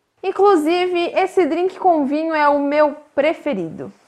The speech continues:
A caipirinha de vinho sempre esteve muito presente na minha juventude. Quem me vê falando assim pensa que eu sou muito velha, né? Mas enfim. Só de ouvir falar em caipirinha de vinho eu já fico emocionada. O drink pra ser gostoso e perigoso.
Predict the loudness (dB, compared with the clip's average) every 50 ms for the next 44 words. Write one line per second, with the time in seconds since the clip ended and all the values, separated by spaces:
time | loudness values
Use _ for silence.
0 | _ _ _ -12 -12 -6 -2 0 0 0 0 -2 -2 -2 -4 -4 -6 -6 -6 -6
1 | -8 -6 -6 -6 -6 -8 -8 -8 -10 -10 -10 -12 -14 -16 -10 -8 -6 -6 -6 -6
2 | -6 -6 -6 -8 -8 -10 -8 -4 -4 -4 -2 -2 -6 -6 -6 -8 -8 -6 -6 -6
3 | -6 -6 -6 -6 -6 -6 -6 -6 -6 -6 -8 -10 -10 -10 -14 -20 _ _ _ _
4 | -8 -6 -4 -4 -4 -4 -4 -6 -6 -12 _ -6 -6 -4 -4 -6 -8 -8 -8 -12
5 | -12 -12 -14 -14 -14 -14 -14 -12 -12 -10 -12 -10 -10 -10 -10 -8 -8 -8 -8 -8
6 | -10 -10 -12 -12 -12 -12 -8 -8 -8 -8 -8 -12 -18 _ _ _ _ _ _ -20
7 | _ -2 2 2 4 4 2 0 0 -2 0 0 0 2 2 -2 -2 -4 -6 -2
8 | -2 -2 -2 0 -2 -4 -4 -4 -4 -4 -4 -4 -6 -6 -6 -6 -4 -4 -4 -4
9 | -6 -6 -6 -6 -6 -6 -8 -8 -8 -8 -6 -6 -6 -6 -6 -8 -8 -10 -12 -14
10 | -14 _ _ _ _ -20 _ _ _ _ 2 4 4 4 4 2 -2 -4 -4 -6
11 | -4 -2 -2 -2 -2 -4 -8 -2 -2 0 2 2 0 -2 -4 -6 -2 -2 -2 -2
12 | -2 -4 -8 -12 -12 _ _ -12 -12 -12 -12 _ -12 -12 -10 -10 -10 -10 -10 -10
13 | -12 -12 -20 _ _ _